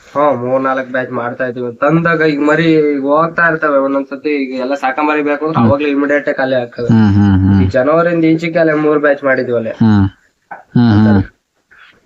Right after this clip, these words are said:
Speaker 1: ಮರಿ ಯಾವ ತರ ಮೂವ್ ಆಗುತ್ತೆ ಅನ್ನೋದ್ರ ಮೇಲೆ.
Speaker 2: ಹ್ಮ್.
Speaker 1: ನಾವೇ ಮೂರೇ ತಿಂಗ್ಳು ಇಕ್ಬೇಕು ಅನ್ನೋದೇನಿಲ್ಲ.
Speaker 2: ಹ್ಮ್, ಹ್ಮ್.
Speaker 1: ಮರಿ ಬಂದ್ರೆ ಇವತ್ ಬಂದ್ರೆ ಇವತ್ತು ಕೊಡ್ತೀವಿ.
Speaker 2: ಹ್ಮ್.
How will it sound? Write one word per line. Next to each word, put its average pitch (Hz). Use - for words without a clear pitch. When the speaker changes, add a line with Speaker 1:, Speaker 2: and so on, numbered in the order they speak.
Speaker 1:
ಮರಿ 143
ಯಾವ 139
ತರ 160
ಮೂವ್ 156
ಆಗುತ್ತೆ 156
ಅನ್ನೋದ್ರ 151
ಮೇಲೆ. 131
Speaker 2:
ಹ್ಮ್. 107
Speaker 1:
ನಾವೇ 127
ಮೂರೇ 143
ತಿಂಗ್ಳು 156
ಇಕ್ಬೇಕು 147
ಅನ್ನೋದೇನಿಲ್ಲ. 131
Speaker 2:
ಹ್ಮ್, 113
ಹ್ಮ್. 101
Speaker 1:
ಮರಿ 135
ಬಂದ್ರೆ 143
ಇವತ್ 156
ಬಂದ್ರೆ 156
ಇವತ್ತು 151
ಕೊಡ್ತೀವಿ. 120
Speaker 2:
ಹ್ಮ್. 104